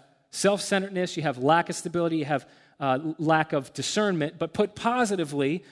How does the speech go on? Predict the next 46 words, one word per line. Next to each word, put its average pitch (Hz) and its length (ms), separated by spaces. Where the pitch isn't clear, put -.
what 196 220
this 208 200
means 170 300
is 151 80
the 165 80
way 165 300
that, 202 240
that 170 140
you 175 200
know 190 220
you're 170 160
growing 185 680
in 185 160
maturity 185 600
spiritually 160 880
is, 156 160
number 190 240
one, 190 460
uh, 160 160
you're, 170 140
you're 165 160
not 165 200
as 165 80
self-centered, 151 600
meaning, 175 580
uh, 151 240
you're 170 100
not 185 220
constantly 196 520
obsessing 165 520
about 147 240
your 143 80
image 143 400
and 131 80
how 139 160
other 139 160
people 135 280
see - 220
you 139 320
and 123 80
treat 139 320
you 135 160
and 123 100
think 135 280
of 123 100
you. 131 240